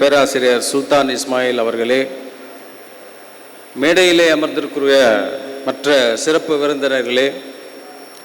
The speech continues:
இங்கு பெரும் திரளாக வந்திருக்கக்கூடிய விவசாய பெருமக்களே, தாய்மார்களே, பெரியோர்களே, தம்பி தம்பைகளே, உங்கள் அனைவருக்கும்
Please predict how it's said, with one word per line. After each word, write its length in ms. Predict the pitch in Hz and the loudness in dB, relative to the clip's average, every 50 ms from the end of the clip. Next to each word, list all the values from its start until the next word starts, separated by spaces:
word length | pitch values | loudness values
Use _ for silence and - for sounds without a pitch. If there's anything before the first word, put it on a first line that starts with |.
| - - - - - - - - - - - - | -20 -20 -20 -20 -20 -20 -20 -20 -20 -16 -10 -6
இங்கு 120 | 143 139 - 147 | -4 -4 0 2
பெரும் 260 | 160 170 196 202 170 - | 2 2 2 2 2 0
திரளாக 420 | 180 170 175 180 175 175 165 175 156 | 2 2 4 4 4 4 4 2 2
வந்திருக்கக்கூடிய 640 | 156 156 156 165 160 165 160 - 147 143 147 143 143 143 143 127 110 101 95 - - - - - - - 143 | 2 0 0 0 0 0 -2 -2 -2 -2 0 2 2 2 2 2 0 -4 -6 -10 -14 -16 -16 -16 -12 -6 -2
விவசாய 400 | 151 160 175 170 180 170 165 156 156 - | 0 0 2 2 2 2 4 2 2 0
பெருமக்களே, 520 | 151 143 151 147 139 143 - 135 135 147 151 147 139 - - - - - - - - - - - - - - - - - - - - - - - - - - - - | 0 0 0 0 2 2 2 4 4 4 4 2 0 -6 -12 -12 -14 -14 -16 -16 -16 -18 -18 -20 -20 -20 -20 -20 -20 -20 -20 -20 -20 -20 -20 -20 -20 -20 -12 -4 -2
தாய்மார்களே, 580 | 143 160 170 170 165 160 147 139 139 143 156 165 170 165 - | 0 2 4 4 4 4 4 4 2 4 4 2 2 0 0
பெரியோர்களே, 580 | 147 151 156 165 160 156 147 139 139 139 143 151 156 151 151 - - - - - | 0 2 4 4 4 4 2 2 0 2 2 0 0 -2 -4 -10 -12 -16 -12 -6
தம்பி 240 | - 135 143 156 160 156 156 151 | -6 -4 -2 0 0 0 0 -2
தம்பைகளே, 640 | 135 135 139 143 143 135 131 131 131 135 147 147 147 - - - - - - - - - - 135 | -2 0 2 0 2 2 2 0 0 0 -2 -2 -4 -8 -14 -16 -16 -18 -18 -18 -18 -14 -10 -6
உங்கள் 220 | 123 131 127 123 | -4 -2 0 0
அனைவருக்கும் 540 | 127 151 160 160 156 151 151 - 170 156 135 | 2 2 4 4 4 2 0 0 -2 -4 -4